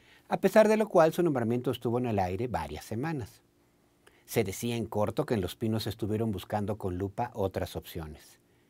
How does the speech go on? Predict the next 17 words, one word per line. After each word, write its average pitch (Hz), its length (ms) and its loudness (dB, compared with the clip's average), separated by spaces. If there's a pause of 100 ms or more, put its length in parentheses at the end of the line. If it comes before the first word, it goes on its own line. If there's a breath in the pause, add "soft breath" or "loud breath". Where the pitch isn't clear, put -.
(240 soft breath)
Se - 160 -4
barajaron 113 500 2
varios 98 300 -2
nombres, 165 340 -4
como 104 220 -4
el 101 60 -2
del 98 120 -4
secretario 104 540 -2
Martínez 101 540 -4
y - 20 -6
Martínez 107 540 0
de 98 100 -2
la 85 100 -4
Zagarpa, 117 540 -2 (580 soft breath)
o 165 120 2
incluso 180 360 2
Murillo, 95 400 -2